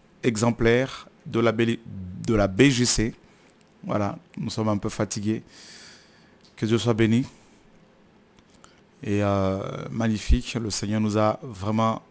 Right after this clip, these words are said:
agréablement surpris. Voilà, on va pouvoir lire sur les étiquettes.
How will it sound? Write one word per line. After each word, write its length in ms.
agréablement 720
surpris. 600
Voilà, 240
on 20
va 80
pouvoir 320
lire 600
sur 320
les 160
étiquettes. 680